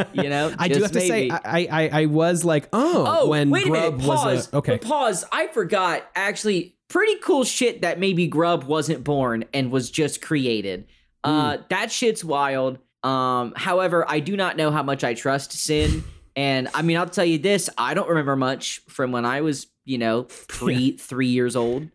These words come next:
Speaker 1: Yeah.
Speaker 2: So, uh, and I guess it would go a long way towards explaining the constant unexplained age of Grubb.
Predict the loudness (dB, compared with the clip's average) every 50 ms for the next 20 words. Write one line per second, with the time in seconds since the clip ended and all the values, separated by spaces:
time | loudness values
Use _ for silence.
0 | _ -2 0 0 0 -2 -6 -8 -6 -2 -2 0 2 2 2 2 0 0 -2 -2
1 | -2 -2 -2 -2 -2 -2 -2 -2 -2 0 -2 -2 0 0 2 2 2 2 2 2
2 | 2 2 4 4 2 2 2 2 2 2 2 2 2 0 -2 0 0 0 0 0
3 | -2 -4 -6 -6 -6 -6 -6 -4 -2 0 0 0 0 0 -2 -2 -4 -8 -6 -2
4 | -2 -2 -2 -4 -4 -2 0 0 0 0 0 0 0 -2 -2 -2 -6 _ _ _
5 | 0 0 2 2 2 0 -2 -4 -4 0 2 2 4 4 2 2 0 0 0 0
6 | 2 4 4 4 2 2 0 -4 -6 -6 -2 -2 -2 0 -2 -2 -6 -6 -6 -8
7 | -6 -4 -2 -2 2 2 2 2